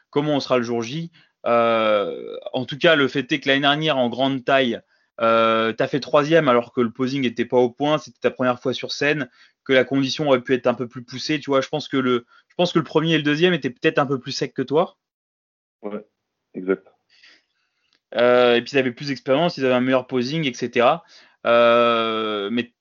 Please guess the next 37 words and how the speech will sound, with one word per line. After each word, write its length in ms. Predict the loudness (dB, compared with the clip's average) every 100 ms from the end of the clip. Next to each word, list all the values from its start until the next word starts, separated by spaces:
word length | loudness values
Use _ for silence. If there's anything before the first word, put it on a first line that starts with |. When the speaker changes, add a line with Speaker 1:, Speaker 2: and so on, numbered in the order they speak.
| -6
Speaker 1:
mais 120 | -4
je 80 | -2
veux 80 | 0
dire, 240 | 2 2
hormis 260 | 2 2 0
le 100 | 0
posing 460 | 0 0 2 0
et 60 | 0
le 80 | 0
niveau 240 | 0 0
de 60 | 0
sèche, 440 | 2 2 0 -6 -8
je 60 |
veux 60 | 0
dire, 100 | 4
il 40 | 4
y 20 |
avait 160 | 4
pas 160 | 4 2
non 160 | 2 -4
plus, 280 | -4 2
euh, 440 | 4 6 6 4 0 -4
un, 440 | 0 2 2 0 -2
un 100 | -4
fossé 420 | -4 -6 -2 0
énorme 380 | 0 2 2 0
entre 260 | -2 -4
toi, 340 | -4 2 4 4
le 120 | 2
deuxième, 440 | -2 -2 0 -2
et 60 | -2
toi, 180 | 0 -2
le, 60 | -2 -8
et 40 |
toi, 200 | -6 -2
le 40 | -2
premier. 380 | -2 -2 -2